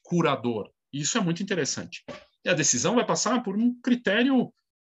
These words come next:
que passa por questões pessoais e tudo mais. Muito interessante a mudança, né? É, e aí ele passou o último ano aí educando, trazendo outros colecionadores e também como criador. E isso a gente tem ouvido também,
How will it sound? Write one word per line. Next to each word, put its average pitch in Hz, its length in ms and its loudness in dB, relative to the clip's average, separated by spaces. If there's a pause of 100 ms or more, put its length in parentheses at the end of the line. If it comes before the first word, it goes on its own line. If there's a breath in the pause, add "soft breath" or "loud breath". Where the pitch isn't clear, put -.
que 151 500 0
passa 170 260 -2
por 180 180 -8
questões 175 420 -2
pessoais 156 800 0
e 131 60 -10
tudo 190 180 -8
mais. 117 380 -2
Muito 233 220 0
interessante 175 720 0 (140)
a 120 100 -6
mudança, 127 640 -2
né? 175 200 -6 (580 loud breath)
É, 139 400 4
e 180 160 4
aí 196 160 6
ele 247 160 4
passou 240 420 2
o 220 80 0
último 214 360 0
ano 165 280 0
aí 151 400 -2 (220)
educando, 147 920 2
trazendo 151 540 0
outros 170 500 0
colecionadores 139 1160 -4 (160)
e 202 60 -6
também 254 240 4
como 269 220 2
criador. 233 580 0 (540)
E 156 380 -8 (420)
isso 190 220 0
a - 20 0
gente 185 200 0
tem 196 140 0
ouvido 190 300 0
também, 160 420 2